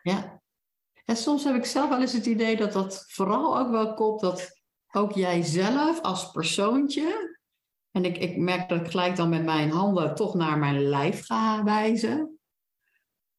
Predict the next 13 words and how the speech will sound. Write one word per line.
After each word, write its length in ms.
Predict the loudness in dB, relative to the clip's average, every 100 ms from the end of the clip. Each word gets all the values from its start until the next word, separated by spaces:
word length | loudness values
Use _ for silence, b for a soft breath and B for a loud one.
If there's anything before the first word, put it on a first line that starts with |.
| _ _ _ _ _ _ _ _
dat 300 | -4 -2 0
ik 300 | -2 -4 -8
deze 720 | -4 0 2 2 2 2 0 0
persoon 420 | -2 0 0 0
echt 380 | 0 -2 -4 -4
ook 180 | -2
alleen 340 | 0 0 2 2
maar 220 | 0 0
kan 200 | 0 0
ervaren 600 | 0 0 0 2 0 -2
in 200 | -2 0
mijn 260 | 0 0 0
denken. 640 | 2 0 -2 -4 -6